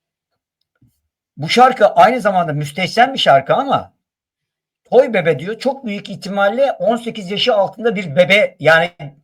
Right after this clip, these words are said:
bir çocuk için yazmış bunu. Bir sevgili ilişkisi üzerine kuruyor. Onun kuşu bilmem neyi,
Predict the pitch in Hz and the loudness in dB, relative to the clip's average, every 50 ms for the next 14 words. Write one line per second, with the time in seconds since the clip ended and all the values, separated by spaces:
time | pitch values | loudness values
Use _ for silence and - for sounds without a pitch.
0 | _ _ _ _ 139 151 185 - - - 190 180 240 240 226 - 175 180 160 147 | _ _ _ _ -10 -8 -8 -8 -8 -8 -8 -8 -8 -8 -8 -8 -8 -2 2 2
1 | 131 127 - 117 117 - - - 120 113 135 - - - _ _ _ _ _ _ | 2 2 2 -2 -10 -14 -14 -14 -14 -14 -14 -14 -18 -20 _ _ _ _ _ _
2 | _ _ _ _ _ _ _ _ _ _ _ _ 139 139 147 - 160 151 147 147 | _ _ _ _ _ _ _ _ _ _ _ _ -14 -14 -10 -8 -8 -8 -8 -8
3 | 170 220 254 226 220 - - - 165 - - 139 123 110 127 117 113 117 113 113 | -6 -6 -6 -6 -6 -8 -10 -12 -14 -14 -12 -12 -10 -10 -10 -8 -8 -8 -10 -12
4 | - - 131 123 151 160 120 127 - 82 - _ _ _ _ _ _ _ _ _ | -14 -16 -14 -14 -10 -8 -6 -8 -8 -10 -12 _ _ _ _ _ _ _ _ _
5 | _ 170 214 226 220 - - 208 196 - - 208 180 185 180 185 190 196 196 190 | _ -4 -4 -4 -4 -8 -10 -12 -12 -10 -10 -10 -8 -8 -8 -4 -2 -2 -2 -2
6 | 190 190 190 190 190 196 185 - | -2 -4 -4 -2 0 0 0 0